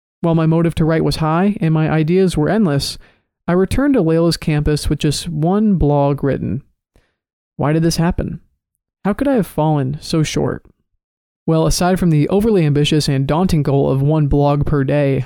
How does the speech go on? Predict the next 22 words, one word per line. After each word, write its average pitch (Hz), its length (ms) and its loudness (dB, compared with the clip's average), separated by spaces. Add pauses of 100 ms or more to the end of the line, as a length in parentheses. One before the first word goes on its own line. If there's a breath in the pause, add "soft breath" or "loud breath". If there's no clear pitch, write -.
(100)
on 151 120 0
top 151 200 -2
of 143 60 0
the 143 240 0 (320 soft breath)
immense 202 240 0
amount 196 200 0
of 139 40 -2
travel 151 480 0
I - 120 -2
did, - 340 -4 (640 soft breath)
the 180 100 2
issue 262 220 0
was 165 180 2
rooted 151 320 2
in 147 80 2
my 143 200 0
unwillingness 160 640 0
to - 140 -4
let 139 200 0
my 139 120 0
vacation 143 640 -2
end. 175 460 -2